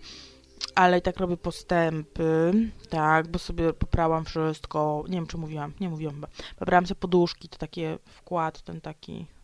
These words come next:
taki normalny, w sensie kołdrę, poduszkę sobie uprałam, no i takie świeżutki, teraz wszystko będę miała, no, i się wcale nie sfilcowało, w środku jest wszystko pięknie, cudnie i jest puchate i w ogóle takie do spania i nie chcę się powlec z pościeli,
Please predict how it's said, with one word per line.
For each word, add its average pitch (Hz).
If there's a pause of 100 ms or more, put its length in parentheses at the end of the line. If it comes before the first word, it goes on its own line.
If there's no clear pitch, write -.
(280)
taki -
normalny, 175
w -
sensie 165
kołdrę, 160
poduszkę -
sobie 160
uprałam, 156 (540)
no 175
i 170
takie 185
świeżutki, 180
teraz 175
wszystko -
będę 170
miała, 170 (1160)
no, 165 (960)
i 190
się 185
wcale 202
nie 190
sfilcowało, 180
w 175
środku 175
jest 170
wszystko -
pięknie, 175
cudnie 165
i 175
jest -
puchate 165
i 160
w 156
ogóle 160
takie 165
do 165
spania 165 (720)
i 196
nie 190
chcę - (160)
się 196 (100)
powlec 185
z -
pościeli, 175